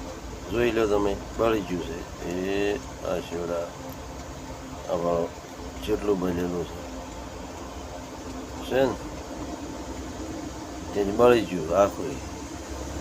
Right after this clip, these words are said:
બરાબર? એના માટે આ મોસ્ફેટ નાખો નહીં, એના બદલામાં આરી મોસ્ફેટ તોય આર્યું ચાલુ થઈ જાય.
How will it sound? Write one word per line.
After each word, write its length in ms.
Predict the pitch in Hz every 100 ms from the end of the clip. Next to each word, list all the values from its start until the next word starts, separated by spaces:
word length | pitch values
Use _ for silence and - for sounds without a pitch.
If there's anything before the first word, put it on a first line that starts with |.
| - -
બરાબર? 440 | 120 131 139 135 123
એના 460 | 110 104 123 135
માટે 500 | 127 123 120 117 120 - - - - - - - - - - - - - - - -
આ 140 | 120
મોસ્ફેટ 560 | 131 127 120 - 131 113
નાખો 400 | 127 131 131 143
નહીં, 240 | 127 120 120 - - - - - - - - - -
એના 240 | 104 120 127
બદલામાં 500 | 127 120 127 123 120
આરી 240 | 113 123
મોસ્ફેટ 460 | 120 123 - 123 120 -
તોય 280 | 127 131 120 - - - - - - - - - -
આર્યું 360 | 107 113 120 117
ચાલુ 320 | 110 110 117
થઈ 220 | 120 113
જાય. 280 | 90 76